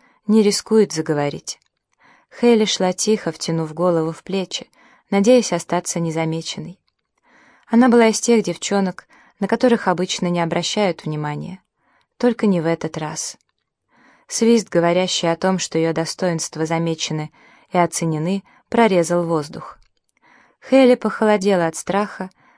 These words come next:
но продолжала идти, глядя себе под ноги и отчаянно надеясь,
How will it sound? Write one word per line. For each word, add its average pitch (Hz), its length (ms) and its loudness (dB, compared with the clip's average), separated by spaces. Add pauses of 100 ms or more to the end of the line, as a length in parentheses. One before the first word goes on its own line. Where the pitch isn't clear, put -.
(160)
но 226 140 4
продолжала 220 680 2
идти, 185 400 -8 (300)
глядя 202 320 2
себе 180 300 -2
под 185 240 -4
ноги 160 340 -6 (380)
и 170 60 -4
отчаянно 220 460 4
надеясь, 180 640 -2